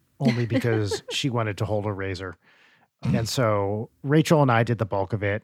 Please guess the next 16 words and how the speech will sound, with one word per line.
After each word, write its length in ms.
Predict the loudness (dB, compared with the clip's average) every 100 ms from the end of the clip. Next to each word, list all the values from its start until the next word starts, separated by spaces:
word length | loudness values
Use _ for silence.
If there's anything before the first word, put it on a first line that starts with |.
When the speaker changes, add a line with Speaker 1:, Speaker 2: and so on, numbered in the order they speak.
| -6
Speaker 1:
And 520 | -6 -6 -6 -8 -12 -16 _ _ -20 -20 0
it's 160 | 6 6
a 60 |
terrifying 540 | 8 8 8 8 8 6
thing 220 | 6 4
to 80 | 2
give 140 | 2
a 120 | 2 4
five-year-old 720 | 4 4 4 4 4 4 2
an 220 | 0 0
electric 420 | 2 2 0 -2
razor 300 | 2 2 0
and 100 | -2
just 140 | -4 -2
be 100 | 0
like 440 | 2 2 0 -6